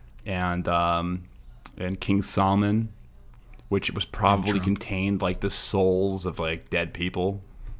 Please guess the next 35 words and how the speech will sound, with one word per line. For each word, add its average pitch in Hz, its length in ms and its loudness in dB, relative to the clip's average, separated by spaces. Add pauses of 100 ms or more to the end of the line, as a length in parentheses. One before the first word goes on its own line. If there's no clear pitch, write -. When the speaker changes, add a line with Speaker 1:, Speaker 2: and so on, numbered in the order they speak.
(500)
Speaker 1:
who 113 100 2
were 90 120 2
Speaker 2:
Yeah. 85 60 -4
Speaker 1:
beheaded 90 500 -2 (220)
in 95 100 -2
Saudi 92 360 2
Arabia. 95 500 0
It's 95 160 -8
some, 123 380 4
something 101 420 -2
crazy. 82 540 -4 (480)
Um, 90 500 2 (1000)
some - 320 2
ancient, 98 500 -2 (100)
ancient 90 480 -6
god 82 480 -2
or 87 60 -8
deities 82 720 -6
lives 90 280 -4
in 85 100 -6
that 78 180 -10
globe. 80 420 -2
Speaker 2:
<laughs> - 60 -20 (1700)
Speaker 1:
I 120 40 4
don't 147 160 6
think 165 140 2
he'll 139 140 4
get 123 160 4
a - 20 4
reception 117 500 2
like 98 200 0
that, 98 440 -2
but 98 200 0
I 104 80 0
don't 107 440 -2